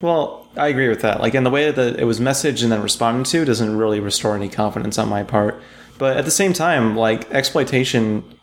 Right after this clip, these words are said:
is a topic that can be and should be discussed in media,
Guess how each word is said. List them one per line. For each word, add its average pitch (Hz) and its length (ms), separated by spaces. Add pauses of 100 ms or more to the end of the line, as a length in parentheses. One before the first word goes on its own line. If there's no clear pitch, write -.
(100)
is 127 140
a 123 100
topic 123 380
that 110 160
can 120 220
be 110 360 (240)
and 120 160
should 202 220
be 127 80
discussed 117 440
in 107 100
media, 113 420